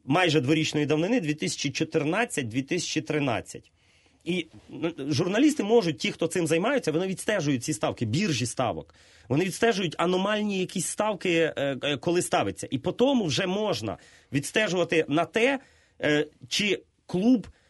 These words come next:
чи гравці якогось певного клубу, вони роблять нечесну гру. Відповідно, це вбиває футбол. Тобто, якщо журналісти це можуть відстежувати, то це спокійно можуть відстежувати правоохоронні органи. В правоохоронних органів, якби вони хотіли цим займатися,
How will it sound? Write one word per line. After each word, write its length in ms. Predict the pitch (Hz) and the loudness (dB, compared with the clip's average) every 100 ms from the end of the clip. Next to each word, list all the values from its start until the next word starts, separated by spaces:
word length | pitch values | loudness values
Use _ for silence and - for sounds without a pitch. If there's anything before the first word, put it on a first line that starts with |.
| _ _ - | _ _ -6
чи 160 | 156 | -2
гравці 400 | 160 175 139 214 | 2 0 0 2
якогось 380 | 240 190 190 180 | 2 2 0 -2
певного 380 | - 185 175 160 | 0 2 4 2
клубу, 420 | 185 226 269 175 | 4 4 4 4
вони 460 | 120 143 185 247 - | 2 2 4 2 2
роблять 560 | 135 160 220 202 185 160 | 0 2 0 -2 -4 0
нечесну 580 | 165 - 196 175 180 | 0 0 -2 -2 -2
гру. 340 | 160 151 117 85 _ _ _ | 0 2 0 -2 _ _ _
Відповідно, 380 | 131 196 254 247 | -6 0 2 4
це 120 | 240 | 2
вбиває 300 | 208 214 214 | 0 0 0
футбол. 260 | 170 175 135 | 2 2 2
Тобто, 200 | 165 170 | 0 -2
якщо 240 | 160 240 | 2 2
журналісти 640 | 180 175 175 175 269 269 262 | 2 0 0 2 0 0 -2
це 120 | 233 | -2
можуть 300 | 202 156 147 | -2 -4 -6
відстежувати, 580 | 143 143 104 92 - - _ _ | -4 -2 -2 -4 -10 -16 _ _
то 80 | 120 | -12
це 160 | - | -8
спокійно 580 | 156 - 156 - 208 196 | -8 -4 -4 -2 -2 -2
можуть 280 | 175 160 156 | 0 -2 -2
відстежувати 520 | 151 - 175 165 160 | -4 -2 0 0 0
правоохоронні 560 | - 156 151 156 151 147 | 0 0 2 0 0 0
органи. 320 | 117 98 87 - _ _ | 0 -2 -10 -14 _ _
В 120 | - | -8
правоохоронних 760 | - 180 220 214 - 196 175 160 | 0 2 2 0 -4 -2 -2 0
органів, 300 | 160 123 117 | 0 0 -2
якби 200 | 123 160 | 0 0
вони 140 | 175 | 0
хотіли 480 | 165 160 - 185 151 | -2 -4 -2 0 0
цим 240 | - 156 | 2 0
займатися, 640 | 117 127 143 180 - - | 2 0 0 -2 -4 -8